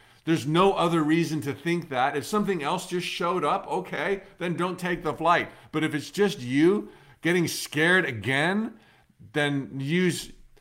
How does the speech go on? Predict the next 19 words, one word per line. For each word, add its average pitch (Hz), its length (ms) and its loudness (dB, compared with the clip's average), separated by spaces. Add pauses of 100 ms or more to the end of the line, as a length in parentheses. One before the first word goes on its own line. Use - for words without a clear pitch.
(300)
you've 170 220 -2
got 190 160 2
a 143 60 -2
truth 160 420 -2
barometer 110 580 -4
inside 101 540 -8
of 90 100 -10
you 87 200 -8
and 110 240 -4
use 107 280 -4
it. 80 160 -12
And 101 160 -6
Mike, 127 240 -6
that's 127 240 -8
just, - 380 -14
you 104 80 -6
know, 76 320 -12 (380)
you're 120 100 -4
just 107 280 -10